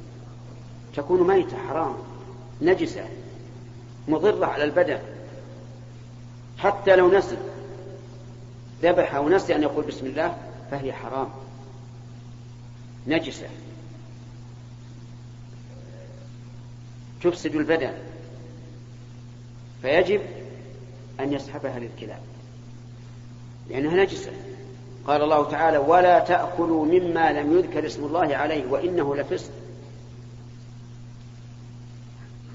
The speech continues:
فانظر البركة، الإنسان إذا، إذا توضأ ولم يسمي، فوضوءه عند،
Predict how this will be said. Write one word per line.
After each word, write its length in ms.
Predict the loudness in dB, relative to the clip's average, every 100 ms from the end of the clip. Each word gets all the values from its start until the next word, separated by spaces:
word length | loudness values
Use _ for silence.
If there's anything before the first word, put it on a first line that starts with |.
| -14 -2 4
فانظر 340 | 4 4 2
البركة، 420 | 0 -4 -6 -8 -6 -2
الإنسان 380 | 0 2 2 4
إذا، 260 | 4 2
إذا 220 | 2 0
توضأ 400 | 2 2 2 4
ولم 280 | 2 2 0
يسمي، 340 | -4 -6 -8 -10 -12 -14 -14 -14 -16 -16 -16 -16 -16 -16 -16 -16 -16 -16 -16 -16 -16 2
فوضوءه 540 | 6 8 8 10 10 8
عند، 160 | 6